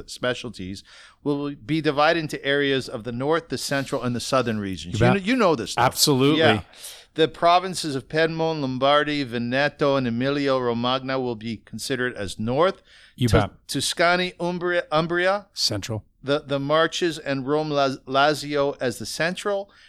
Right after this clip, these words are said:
Speaker 1: The southern area will include the provinces and islands of Abruzzo, Molise,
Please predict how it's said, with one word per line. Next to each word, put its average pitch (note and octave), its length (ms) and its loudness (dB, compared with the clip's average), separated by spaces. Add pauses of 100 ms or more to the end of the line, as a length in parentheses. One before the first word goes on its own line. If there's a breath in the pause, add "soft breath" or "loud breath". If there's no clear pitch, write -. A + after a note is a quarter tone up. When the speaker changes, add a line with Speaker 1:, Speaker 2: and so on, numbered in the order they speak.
(160 soft breath)
Speaker 1:
The C#3+ 80 0
southern G#3 420 4
area D#3+ 280 4
will C#3+ 200 -2
include C#3+ 300 -2
the C#3+ 60 -6
provinces D3 600 -2
and C3+ 140 -8
islands C3+ 420 -2
of B2 140 -2
Abruzzo, C3+ 560 -4
Molise, C3+ 580 -2